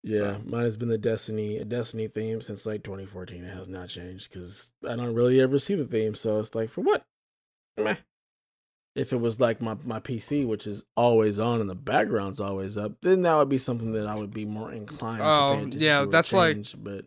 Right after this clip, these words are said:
Speaker 2: that's like my lock screen on my P C is Cyberpunk. So
Speaker 1: Yeah. Yeah. So, P S five, man. We need more info.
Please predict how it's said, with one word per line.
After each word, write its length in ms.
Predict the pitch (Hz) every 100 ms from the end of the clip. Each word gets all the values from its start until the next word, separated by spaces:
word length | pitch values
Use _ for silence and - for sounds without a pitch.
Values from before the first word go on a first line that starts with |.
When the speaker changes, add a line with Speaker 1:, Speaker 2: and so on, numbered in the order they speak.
| _
Speaker 2:
that's 240 | 160 160 175
like 180 | 147
my 140 | 147 135
lock 320 | 123 131 123
screen 300 | - 135 131
on 80 | 123
my 100 | 123
P 300 | - 135 131
C 320 | - 139 131
is 140 | 131 -
Cyberpunk. 680 | 143 135 135 131 143 143 - -
So 340 | - 131 135 - _ 190
Speaker 1:
Yeah. 300 | 101 - 113 - _ _ _ _ _ _ _ -
Yeah. 200 | - - _ _ _ _ _ _ _ _ _ _ - - _ _ _ _ _ _ -
So, 440 | - 135 113 95 -
P 220 | 120 123
S 160 | 120 -
five, 420 | 120 117 104 92
man. 380 | 101 104 101 101 _ _ _ _ _ - - - _ -
We 140 | 117 120
need 200 | 135 131
more 200 | 131 120
info. 600 | 123 127 123 123 120